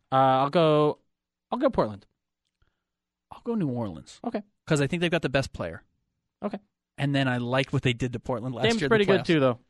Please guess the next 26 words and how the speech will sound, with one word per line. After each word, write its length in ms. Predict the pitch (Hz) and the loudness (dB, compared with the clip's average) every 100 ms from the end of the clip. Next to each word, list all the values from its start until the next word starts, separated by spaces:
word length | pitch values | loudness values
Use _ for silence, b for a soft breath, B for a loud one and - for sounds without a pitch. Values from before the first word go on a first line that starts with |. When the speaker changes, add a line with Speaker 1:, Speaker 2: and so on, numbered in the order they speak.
| _ - | _ 2
Speaker 2:
Yeah, 260 | 165 135 | 4 4
he's 180 | 151 151 | 2 0
very 340 | 127 147 143 123 | 2 2 2 0
good. 160 | 110 - | -4 -4
Speaker 1:
He's 120 | 208 | -6
a 40 | 202 | 0
first 240 | 233 226 | 0 2
team 120 | 214 | 2
All 120 | 180 | 2
N 100 | 160 | 2
B 80 | 135 | 0
A. 240 | 117 107 - _ - _ _ _ _ - | -2 -4 -10 _ -20 _ _ _ _ -2
Speaker 2:
Who's 200 | 156 196 | 0 2
the, 180 | 160 175 | 0 0
if 140 | 165 - | -2 -2
you 180 | 170 165 | -6 -4
put 260 | - 190 _ - | -2 -4 _ -6
their, 140 | 160 160 | -4 -4
those 360 | 151 156 151 | -6 -6 -6
teams 180 | 165 143 | -4 -6
together 460 | 135 139 123 110 - _ _ _ _ 143 | 0 0 2 -2 -4 _ _ _ _ -2
and 320 | 135 131 123 | 0 0 0
you 100 | 120 | -2
Speaker 1:
Great 220 | - - | 2 2
Speaker 2:
draft 140 | 120 - | 2 -2
them, 300 | 120 113 | -2 -4